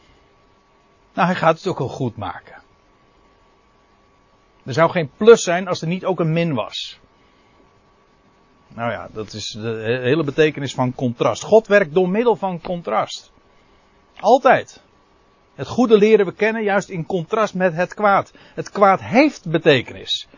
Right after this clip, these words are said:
God maakt geen fouten. En als je dat ge-, weet, dan kun je hem verheerlijken in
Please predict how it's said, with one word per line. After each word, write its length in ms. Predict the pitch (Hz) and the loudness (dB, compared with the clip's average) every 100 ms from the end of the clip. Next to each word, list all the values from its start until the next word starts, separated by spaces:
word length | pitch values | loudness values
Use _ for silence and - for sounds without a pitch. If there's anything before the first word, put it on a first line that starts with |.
| _ | _
God 220 | - 277 | 4 4
maakt 280 | 277 262 226 | 8 6 6
geen 180 | 165 127 | 4 2
fouten. 440 | - 95 - - - _ _ _ _ _ _ _ _ _ _ _ _ _ _ _ - | 0 -12 -12 -18 -20 _ _ _ _ _ _ _ _ _ _ _ _ _ _ _ -2
En 120 | 214 | 2
als 140 | 214 | 2
je 100 | 202 | 6
dat 220 | 220 254 | 6 6
ge-, 220 | - - - | 2 -10 -2
weet, 540 | 160 269 214 220 - | 8 10 10 6 2
dan 120 | 220 | 0
kun 140 | 226 240 | 2 2
je 100 | 208 | 2
hem 260 | 202 214 | 2 0
verheerlijken 840 | - 208 180 233 226 196 208 - - | -2 -2 0 2 0 -2 -8 -8 0
in 280 | 233 233 | 2 0